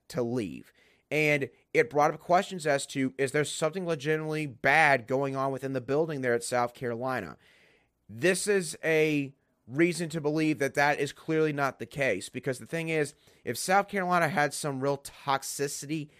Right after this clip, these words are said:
developing within that building right now that was shooing players off, then Antoine Wells would have probably already decided that he was going to head on to the N F L and just take his chance.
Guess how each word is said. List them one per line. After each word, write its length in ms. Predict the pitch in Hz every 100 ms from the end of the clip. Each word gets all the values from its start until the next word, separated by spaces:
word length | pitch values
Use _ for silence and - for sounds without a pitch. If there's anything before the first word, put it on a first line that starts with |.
| _
developing 680 | 151 139 131 131 139 143 143
within 360 | 131 131 135 139
that 260 | 131 127
building 360 | 123 117 123 139
right 260 | 139 139
now 320 | - 147 151 151 - _ _ _ _ _
that 180 | 147 135
was 100 | 135
shooing 380 | - 165 165
players 420 | 151 151 143 131 117
off, 320 | 123 139 - _ _
then 140 | - 147
Antoine 380 | 170 185 202 180
Wells 220 | 180 160
would 120 | 160
have 120 | 151
probably 380 | 156 147 135 151
already 360 | 131 139 139 135
decided 560 | 127 - 131 127 117
that 220 | 127 101
he 160 | - 131
was 200 | 120 123
going 440 | - 135 127 127
to 220 | 120 - 120
head 180 | 123
on 220 | 120 113 113
to 80 | -
the 200 | 120 120
N 80 |
F 160 | 113 110
L 140 | 117
and 80 | 107
just 160 | 104 -
take 220 | 120 107
his 120 | 98
chance. 520 | - - 110 82 -